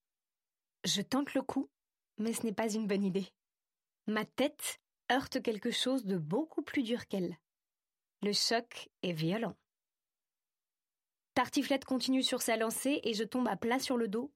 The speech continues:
comme un sac. C'est étrange, aucune sensation de douleur.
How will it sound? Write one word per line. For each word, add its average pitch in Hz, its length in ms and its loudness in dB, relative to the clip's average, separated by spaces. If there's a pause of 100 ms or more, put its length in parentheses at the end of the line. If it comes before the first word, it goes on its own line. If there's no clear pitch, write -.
(160)
comme 302 160 4
un 269 80 2
sac. - 400 -6 (920)
C'est - 260 -4
étrange, 294 480 0 (300)
aucune 349 260 0
sensation 294 540 0
de 269 120 2
douleur. 240 520 -4